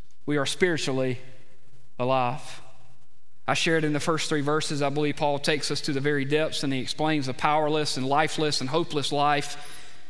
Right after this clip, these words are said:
and the condition that we were in because of sin. And listen, I don't know about you, but I'm thankful every day that God did not leave us there.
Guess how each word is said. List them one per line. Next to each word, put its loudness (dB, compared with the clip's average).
and 0
the 0
condition 0
that 0
we 2
were 2
in 2
because 0
of -2
sin. 2
And 2
listen, 2
I 4
don't 4
know 4
about 2
you, 0
but 4
I'm 4
thankful 0
every 4
day 4
that 0
God 4
did 2
not 2
leave 2
us -2
there. 0